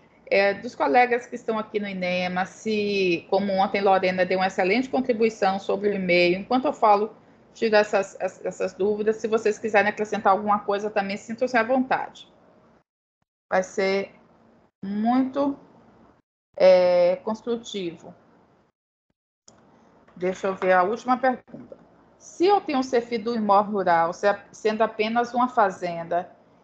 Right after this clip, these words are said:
e quero que em parte desse imóvel seja implantado um loteamento,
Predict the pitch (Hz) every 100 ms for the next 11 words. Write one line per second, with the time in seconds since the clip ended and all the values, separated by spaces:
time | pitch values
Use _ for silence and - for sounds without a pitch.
0 | _ _ - - - 240 233 240 254 254
1 | - _ _ _ _ _ _ _ _ -
2 | 262 269 262 220 214 - 226 220 226 240
3 | 208 190 190 208 214 220 233 214 208 190
4 | 185 202 220 226 226 196 180 170 170 -
5 | 185